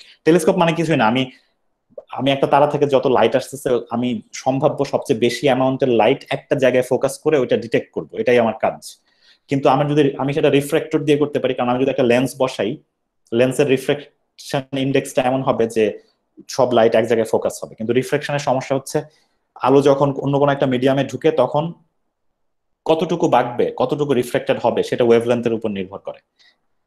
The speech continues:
So এক এক ওয়েভলেন্থের light এক এক ভাবে বাঁকে এবং সেটার, সেটাকে বলে chromatic aberration। So এটা একটা সমস্যা, aberration, যার কারণে আমার ফোকাসটা ঠিক মতো হয় না, কারণ আমার optical লাইটের মধ্যে তো অনেকগুলো wavelength আছে, red থেকে blue পর্যন্ত, এবং আমার যদি এক একটা যদি এক এক ভাবে refracted হয় লেন্সে,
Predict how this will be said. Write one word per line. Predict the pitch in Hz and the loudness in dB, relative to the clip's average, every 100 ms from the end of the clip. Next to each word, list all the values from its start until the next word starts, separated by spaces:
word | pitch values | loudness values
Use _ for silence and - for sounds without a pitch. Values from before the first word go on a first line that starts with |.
| _ - - | _ -4 2
So | 135 | 4
এক | 139 156 | 4 2
এক | 160 | 2
ওয়েভলেন্থের | 147 151 156 147 | 4 2 2 2
light | 123 127 | 4 2
এক | 127 | 0
এক | 151 113 | -2 -4
ভাবে | - 104 107 - - | -8 -2 -2 -2 -4
বাঁকে | 107 95 - - _ _ _ - | -6 -6 -10 -20 _ _ _ -2
এবং | 113 | -2
সেটার, | 120 143 143 143 | 2 2 2 0
সেটাকে | - 139 139 | 0 0 4
বলে | 139 135 | 4 4
chromatic | 131 143 143 135 - | 2 0 0 -2 -2
aberration। | 123 127 113 98 | 0 2 0 -4
So | - | 0
এটা | 127 | 0
একটা | 135 143 | 2 -2
সমস্যা, | - 131 131 - - | -2 -2 -4 -8 -8
aberration, | 110 117 113 110 - _ | -2 0 0 -2 -14 _
যার | 120 | -4
কারণে | 117 135 | -2 0
আমার | 131 | 0
ফোকাসটা | 127 127 131 - 120 | 0 -2 -2 -2 -4
ঠিক | 127 - | -4 -6
মতো | 117 104 | -8 -8
হয় | 98 | -10
না, | 87 - _ _ _ | -12 -20 _ _ _
কারণ | 135 135 | -2 0
আমার | 131 147 | 4 4
optical | 135 156 147 | 4 2 4
লাইটের | 135 143 | 4 4
মধ্যে | 147 147 | 2 2
তো | 143 | 2
অনেকগুলো | 135 139 131 120 | 2 2 0 2
wavelength | 107 104 92 - | 0 -2 -10 -12
আছে, | - - - _ - | -20 -20 -20 _ -4
red | 110 120 120 | 0 0 -2
থেকে | 127 | -4
blue | 110 107 | -2 -4
পর্যন্ত, | 110 98 90 - - _ _ _ _ _ - | -4 -6 -8 -16 -20 _ _ _ _ _ -6
এবং | 120 127 | 0 2
আমার | 131 | 0
যদি | 131 135 | 2 2
এক | 127 151 | 2 0
একটা | 151 | 0
যদি | 143 147 | 0 0
এক | 131 165 | -2 -2
এক | 131 | -4
ভাবে | - 120 143 | -4 -2 0
refracted | 131 - 135 - 127 | 0 -2 -4 -4 -2
হয় | 120 | 0
লেন্সে, | 107 113 123 - 87 | 2 0 -2 -6 -8